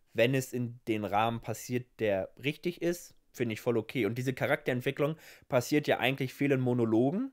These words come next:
mit sich selber und mit, äh, einzelnen, ich sag mal, einzelnen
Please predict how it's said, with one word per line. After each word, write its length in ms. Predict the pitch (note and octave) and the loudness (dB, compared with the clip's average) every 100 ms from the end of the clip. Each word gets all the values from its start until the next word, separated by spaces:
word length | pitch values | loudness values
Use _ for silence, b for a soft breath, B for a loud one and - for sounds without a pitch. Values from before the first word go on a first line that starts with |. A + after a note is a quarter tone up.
| - | -8
mit 200 | C3 B2 | -8 -6
sich 180 | A#2 - | -10 -2
selber 480 | G#2+ A#2 D#3 F#3 B3 b b b b | 2 4 6 4 2 b b b b
und 300 | D3+ E3 - | 6 6 4
mit, 280 | D3 D3+ D3+ _ - | 4 4 2 _ 0
äh, 280 | B2+ B2+ A#2+ - | 6 8 6 4
einzelnen, 840 | B2 D3+ E3+ D#3 C#3 C3+ C3+ C3+ - _ _ | 2 2 2 0 2 0 -2 -4 -8 _ _
ich 160 | C3+ A#2+ | -2 2
sag 200 | B2+ - | 2 2
mal, 300 | B2+ B2 - - | 0 0 -2 -4
einzelnen 760 | A#2 C#3+ - C3 B2 B2 B2 | -6 -4 -4 -2 -2 -2 -6